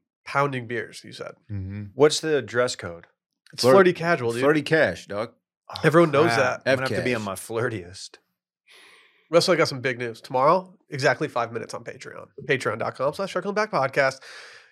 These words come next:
Speaker 1: Get your prompts in. I'm gonna be posting a little prompty thing on, uh, the old Instagram story thing.
Speaker 3: Okay.
Speaker 1: It's gonna happen.
Speaker 3: Prompty.
Speaker 1: Uh, the week after that will be Touching Based. The week after that will be Randy's, uh,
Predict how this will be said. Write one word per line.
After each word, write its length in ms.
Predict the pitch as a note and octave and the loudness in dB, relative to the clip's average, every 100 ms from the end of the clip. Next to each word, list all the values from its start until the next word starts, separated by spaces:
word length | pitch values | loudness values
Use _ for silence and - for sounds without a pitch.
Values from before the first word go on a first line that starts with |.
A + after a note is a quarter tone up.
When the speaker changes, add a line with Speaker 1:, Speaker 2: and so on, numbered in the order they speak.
| _ | _
Speaker 1:
Get 160 | - E4 | 4 6
your 100 | D#4+ | 4
prompts 460 | - G3 G3 G3 | 6 8 8 6
in. 300 | G#3 A3+ A#3 - | 8 8 6 -4
I'm 80 | G3 | 6
gonna 160 | A3+ | 6
be 100 | G3+ F3+ | 6 4
posting 340 | G3 F#3 G3 | 2 2 2
a 40 | |
little 160 | F3 C#3 | 2 2
prompty 480 | - D#3 E3+ E3 C3+ | 4 4 4 -2 -6
thing 280 | C#3 C3+ C3 | -6 -2 -2
on, 180 | C3 | 0
uh, 240 | B2+ B2 A#2+ | 0 -2 -4
the 80 | B2+ | -2
old 140 | B2+ | -4
Instagram 360 | C3+ - G#2+ A2 | -4 -6 -8 -8
story 260 | - A2 A#2 | -8 -6 -6
thing. 280 | A#2+ B2 B2 _ _ _ _ _ _ _ _ | -8 -10 -14 _ _ _ _ _ _ _ _
Speaker 3:
Okay. 420 | - G#2 C3 C#3 - - _ - - _ _ _ _ | -2 0 -2 -6 -12 -20 _ -20 -20 _ _ _ _
Speaker 1:
It's 80 | - | -6
gonna 140 | B2 | -4
happen. 380 | A2+ G#2+ A#2+ A#2+ - _ - | -2 -4 -8 -14 -18 _ -4
Speaker 3:
Prompty. 480 | C#3+ C#3+ C3+ G#2 F2+ F2 _ _ _ - | 0 0 -2 -12 -16 -20 _ _ _ 0
Speaker 1:
Uh, 240 | B2+ A#2+ | 4 4
the 80 | A#2 | 2
week 180 | C#3+ C#3 | -2 0
after 200 | C3+ B2+ | 0 2
that 220 | A#2+ B2+ | 2 2
will 60 | C3 | -2
be 100 | A#2 | -6
Touching 340 | C3+ B2 A#2 | -4 -4 -6
Based. 460 | A2 A#2 C3+ - - _ _ _ B2 | -4 -4 -4 -8 -12 _ _ _ -6
The 60 | |
week 160 | B2+ C3+ | -2 2
after 200 | B2+ A2 | 0 2
that 380 | A#2+ C#3+ A#2+ C3+ | 4 4 4 -2
will 80 | A#2 | -10
be 140 | A#2+ | -6
Randy's, 480 | A#2 B2 A#2+ A2+ A2 | -2 -2 -4 -8 -6
uh, 340 | G2 G2 G2 | -4 -4 -8